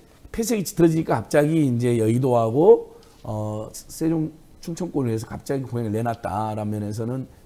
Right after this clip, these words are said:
비난을 피하기 어렵다. 그렇지만 저는 계속 대승적으로 이야기합니다.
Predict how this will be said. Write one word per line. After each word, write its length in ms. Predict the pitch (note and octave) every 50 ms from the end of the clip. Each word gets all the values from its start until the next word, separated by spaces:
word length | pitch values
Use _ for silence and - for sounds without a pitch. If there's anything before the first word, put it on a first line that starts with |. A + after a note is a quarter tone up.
| -
비난을 300 | - - A#2+ A#2+ A#2 A#2+
피하기 220 | B2 - E3 E3 C3+
어렵다. 720 | D#2+ F2+ A2 C#3 C#3+ - - - E2+ F#2+ A2 A2 G2+ G2 - - - - -
그렇지만 420 | - F#3+ G3+ - C4 C4 C4+ C#4+ - - - - - -
저는 260 | - F#3+ G3 A3 A3
계속 340 | - F3+ F3+ G3 A#3 A3+ -
대승적으로 460 | - F3+ F3+ A#3 G#3+ G#3+ G#3+ G3 E3+
이야기합니다. 500 | D3 C#3 C3 B2 A#2 A2 G2+ F#2+ F2 E2+